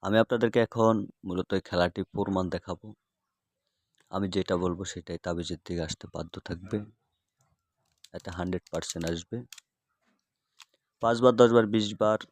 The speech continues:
এক দুইবার মিস হইতেই পারে, মিস হওয়াটাই স্বাভাবিক। তবে আমি একটু গ্যারান্টি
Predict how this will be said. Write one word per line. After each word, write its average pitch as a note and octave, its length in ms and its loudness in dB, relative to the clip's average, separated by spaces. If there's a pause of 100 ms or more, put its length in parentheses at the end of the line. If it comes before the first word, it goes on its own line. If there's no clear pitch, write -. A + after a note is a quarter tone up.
(400)
এক G2+ 220 2
দুইবার F#2 260 0
মিস F2+ 220 0
হইতেই F#2+ 320 -4
পারে, G2+ 200 0
মিস F#2 220 -4
হওয়াটাই E2+ 360 -6
স্বাভাবিক। F2 460 -6 (4000)
তবে A2 200 0
আমি A2+ 160 4
একটু A#2+ 180 -2
গ্যারান্টি G#2 380 0